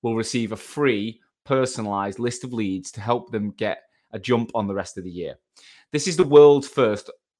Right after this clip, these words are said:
recruitment intelligence platform. It provides you with an accurate contact information for passive candidates and matches them with companies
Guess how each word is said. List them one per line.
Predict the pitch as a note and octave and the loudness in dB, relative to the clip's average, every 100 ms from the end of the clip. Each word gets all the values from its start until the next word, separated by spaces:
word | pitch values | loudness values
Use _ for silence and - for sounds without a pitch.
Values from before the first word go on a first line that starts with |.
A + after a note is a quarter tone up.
| _ | _
recruitment | A#2+ - D#3 D3+ C#3+ B2+ | -16 -10 -10 -8 -10 -10
intelligence | B2+ B2 A2+ G#2+ G2+ | -6 -2 -4 -6 -10
platform. | - - _ F2+ | -8 -8 _ -16
It | F2+ | -10
provides | A2+ B2 B2 | 0 0 0
you | B2 | -2
with | A#2 | -2
an | |
accurate | A#2 C#3 - E3 E3 - _ _ _ | -2 -2 -4 -4 -4 -6 _ _ _
contact | - D3 C3+ - | -4 -4 -2 -6
information | B2+ A#2 A2 G2 - F#2+ | -6 -8 -8 -8 -8 -12
for | G2 | -12
passive | - C#3+ - D3+ | -10 -10 -8 -8
candidates | A2+ F#2 F2 F2 - - _ _ - | -6 -6 -6 -10 -10 -20 _ _ -8
and | G#2 | -2
matches | A#2+ - - A2 | -2 -2 -10 -8
them | G#2+ | -6
with | G#2+ | -6
companies | - C3 B2 G#2+ G2 | -6 -6 -6 -8 -10